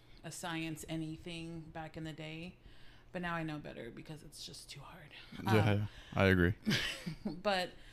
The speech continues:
Speaker 1: so then I got accepted, right? And so they're like, "Oh, come to Orlando." And it was like, "Come in May twenty-fifth is your day," right? So you literally just have to show up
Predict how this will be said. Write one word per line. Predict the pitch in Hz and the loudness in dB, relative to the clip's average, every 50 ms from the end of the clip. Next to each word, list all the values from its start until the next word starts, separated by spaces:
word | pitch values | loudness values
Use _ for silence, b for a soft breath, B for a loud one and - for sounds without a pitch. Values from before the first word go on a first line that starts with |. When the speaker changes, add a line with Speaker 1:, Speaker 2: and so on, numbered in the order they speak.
| B B B | B B B
Speaker 1:
so | B 226 208 | B -2 0
then | 214 208 | 0 0
I | 190 185 | 0 -2
got | 185 170 | -2 -4
accepted, | 156 120 - - 196 196 - 277 190 175 165 156 | -4 -6 -6 -4 -4 -4 -4 -4 -10 -10 -8 -6
right? | 160 156 160 170 190 185 | -4 -4 -2 -2 -2 -4
And | 170 170 | -4 -6
so | 165 - 175 165 | -6 -6 -6 -6
they're | 175 170 170 | -4 -6 -6
like, | 170 175 - | -6 -6 -6
"Oh, | 147 156 160 151 - - | -6 -6 -6 -6 -6 -6
come | 254 247 240 | -6 -4 -4
to | 240 | -2
Orlando." | 240 240 226 208 208 208 208 208 208 208 | -2 -2 -2 -4 -4 -4 -4 -2 -4 -4
And | 202 196 | -4 -4
it | |
was | 190 190 175 175 | -4 -6 -4 -4
like, | 165 151 151 147 | -6 -6 -6 -8
"Come | - 165 208 214 220 | -8 -4 -4 -2 -2
in | 214 202 190 185 - - | -2 -2 -4 -6 -10 -8
May | 160 170 180 196 196 | -6 -4 -4 -4 -4
twenty-fifth | - - 202 190 190 180 - - 175 165 - 165 | -6 -8 -8 -8 -8 -10 -8 -8 -8 -8 -6 -8
is | 147 143 | -12 -10
your | 160 156 151 | -10 -12 -10
day," | 143 156 151 147 143 - 147 | -10 -10 -10 -10 -10 -10 -10
right? | 151 151 160 165 - b b b b b b b | -10 -10 -10 -10 -14 b b b b b b b
So | - - | -6 -4
you | 202 202 196 202 | -2 -2 0 0
literally | 208 220 214 208 | 0 0 0 -2
just | 202 196 202 | -4 -4 -6
have | 196 - | -6 -6
to | 175 165 | -6 -8
show | - - - 175 165 160 | -8 -6 -6 -6 -4 -4
up | 156 151 147 147 | -4 -6 -6 -10